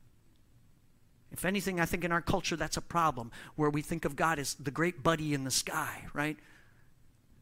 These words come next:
And we just come into God's presence casually. That's, this is saying we can't do that.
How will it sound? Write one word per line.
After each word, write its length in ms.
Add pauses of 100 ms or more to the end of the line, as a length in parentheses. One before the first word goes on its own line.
(760)
And 80
we 60
just 200
come 160
into 180
God's 300
presence 360
casually. 760
That's, 420
this 200
is 60
saying 220
we 80
can't 260
do 160
that. 160